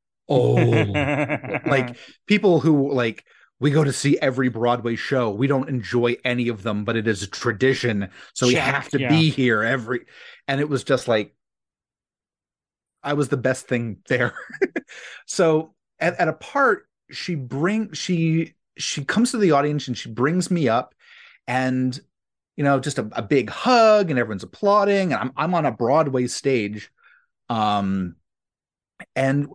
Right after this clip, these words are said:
Speaker 1: we do this, like, we do a little bit of shtick. Like, I'm, I'm, like, using my improv skills to just kind of, like, keep things going. And, like,
Speaker 2: <laughs>
Speaker 1: it's really fun. The audience is digging it.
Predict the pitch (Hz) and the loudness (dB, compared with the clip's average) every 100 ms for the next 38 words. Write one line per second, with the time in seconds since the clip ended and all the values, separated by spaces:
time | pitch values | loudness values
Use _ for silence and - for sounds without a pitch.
0 | - _ 196 277 311 - 170 165 156 226 | -18 _ 2 4 2 0 0 0 2 2
1 | 208 190 170 151 - - 190 214 - - | 4 4 4 2 0 -2 -2 -2 -4 -16
2 | _ _ _ 135 139 156 151 143 147 147 | _ _ _ -2 0 -2 -4 -6 -4 0
3 | 135 135 147 147 147 127 143 151 147 143 | 0 0 0 2 0 0 -2 0 -2 -2
4 | - 139 139 143 - 120 120 - 131 113 | -2 0 2 0 -2 -4 -4 -2 -4 -2
5 | 113 107 - 135 139 127 - 117 123 139 | -4 -4 -6 -4 -2 -4 -2 0 2 4
6 | 127 104 - 180 - 185 165 160 175 160 | 2 0 -2 -4 -6 -8 -6 -4 2 4
7 | 233 208 226 247 120 120 160 156 123 104 | 4 2 0 2 2 2 0 -4 -6 -2
8 | 120 127 110 104 | 0 0 -2 -4